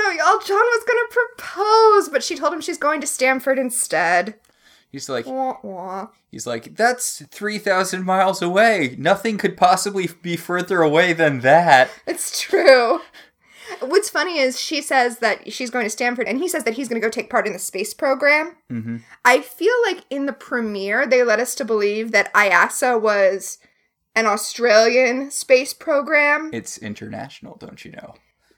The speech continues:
Speaker 1: Yes. But later on, he will be American, even
Speaker 2: Mm.
Speaker 1: though it's all shot in Australia. So I think it's interesting that when he says he has to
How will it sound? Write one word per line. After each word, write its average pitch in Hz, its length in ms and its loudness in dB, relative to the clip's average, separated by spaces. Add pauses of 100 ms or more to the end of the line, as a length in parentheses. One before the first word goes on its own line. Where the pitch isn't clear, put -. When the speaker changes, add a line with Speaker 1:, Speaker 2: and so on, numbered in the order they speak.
(180)
Speaker 1:
Yes. - 520 -6 (920)
But 254 680 2 (580)
later 285 340 6
on, 240 360 6
he 247 120 -4
will 220 260 2
be 208 340 -2 (120)
American, 208 1080 4
even - 240 -4
Speaker 2:
Mm. 196 40 -2
Speaker 1:
though 185 60 2
it's 185 120 -2
all - 80 -2
shot - 200 -2
in 170 60 -10
Australia. - 560 -8
So 175 360 -2 (200)
I 247 120 4
think 285 140 -6
it's 254 100 -6
interesting 220 480 -4
that 180 200 -2 (300)
when 226 160 0
he 269 100 -4
says 196 240 2
he 240 200 -6
has 220 260 0
to 180 260 0